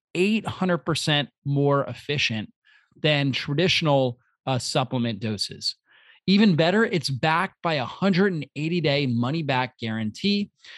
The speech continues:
And today, we have a thirty percent off coupon for you. Just visit puralityhealth dot com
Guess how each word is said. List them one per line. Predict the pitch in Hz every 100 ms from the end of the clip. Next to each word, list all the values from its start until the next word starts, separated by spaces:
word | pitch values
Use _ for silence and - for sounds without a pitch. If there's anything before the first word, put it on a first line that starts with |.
| - - -
And | 143
today, | 139 147 180 220 - _ -
we | 139
have | 107
a |
thirty | 98 - 160 156 165
percent | 147 151 160 147
off | 143
coupon | - 147 135 117
for | 107 113
you. | 101 87 92 _ - -
Just | 147 120
visit | 156 151 160 -
puralityhealth | - 139 127 131 175 202 208 196 120 147 143 147 - _
dot | 143 117 - -
com | - 139 151 220 254